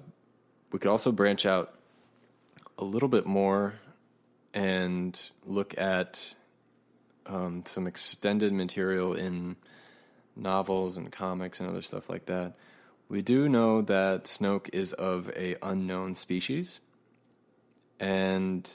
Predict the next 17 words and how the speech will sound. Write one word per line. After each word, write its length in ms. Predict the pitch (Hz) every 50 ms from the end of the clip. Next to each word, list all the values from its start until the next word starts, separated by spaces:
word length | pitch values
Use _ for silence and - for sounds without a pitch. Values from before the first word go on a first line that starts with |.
| - - -
that 240 | 98 92 90 -
he 220 | - - - 98 95
is 120 | 92 92
from 480 | - - - 107 104 101 101 104 101 95 - -
the 500 | - 101 98 95 95 95 95 95 90 - - - _ _ _ _ _ _ _ _ _ _ _ _ -
unknown 720 | 110 107 104 104 101 98 98 98 98 98 95 95 95 95 101 _ _ _ _
regions, 540 | - 92 98 92 92 87 - 58 57 - - - - _ _
regions, 500 | 101 98 95 92 85 67 - - - - - _
excuse 240 | - - - 85 82
me, 80 | - - - _ _ _ _ _ _ _ -
in 160 | - 92 90
the 260 | 85 87 85 82 -
Outer 240 | - 98 95 87 85
Rim 360 | 82 85 78 71 62 - - - _ _ _ _ _
of 140 | - 90 90
the 60 | 82
galaxy. 500 | 80 - 78 82 - - - - - -